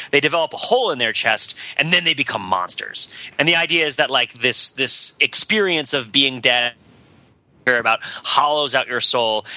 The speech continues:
until all you do is, like, hunger for anything, and then you'll go try to eat people, and that's why the Shinigami have to go kill you, is because you've become a monster, you've lost your humanity.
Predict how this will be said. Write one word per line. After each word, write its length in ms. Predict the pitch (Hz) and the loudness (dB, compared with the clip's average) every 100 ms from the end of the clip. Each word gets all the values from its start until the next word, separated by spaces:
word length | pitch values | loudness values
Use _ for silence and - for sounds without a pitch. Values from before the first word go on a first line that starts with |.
| - | -4
until 240 | 127 135 131 | 0 2 2
all 180 | 127 | 0
you 160 | 127 127 | 2 0
do 180 | 123 120 | 0 0
is, 120 | 110 | 2
like, 120 | 107 | 0
hunger 460 | - 135 135 123 113 | 0 0 0 0 -2
for 220 | - 127 - | -2 -4 2
anything, 560 | 147 127 - - - - - - - | 0 0 -4 -2 -4 -6 -18 -8 -2
and 120 | 120 | 0
then 120 | 135 | 2
you'll 160 | 135 135 | 0 0
go 160 | 131 | 0
try 180 | - 117 | 2 0
to 80 | 113 | 0
eat 220 | 120 110 | -4 -4
people, 360 | 95 87 - 104 | -10 -12 -10 -4
and 120 | 120 | 0
that's 180 | 123 - | 0 0
why 200 | 123 113 | 0 0
the 60 | |
Shinigami 480 | 110 117 107 98 - | 0 0 0 0 0
have 160 | 104 98 | -2 -4
to 60 | |
go 120 | - 78 | -6 -4
kill 200 | - 69 | -2 -2
you, 140 | 50 | -4
is 140 | 58 | -6
because 280 | - - 110 | -8 -2 -2
you've 140 | 110 - | -2 -4
become 300 | 113 104 95 | -2 0 0
a 20 | |
monster, 460 | 78 95 - - | 0 0 -2 -4
you've 160 | 110 104 | -4 -2
lost 240 | 101 - | -4 -4
your 80 | - | -4
humanity. 500 | 110 104 80 80 62 | -2 0 0 -2 -4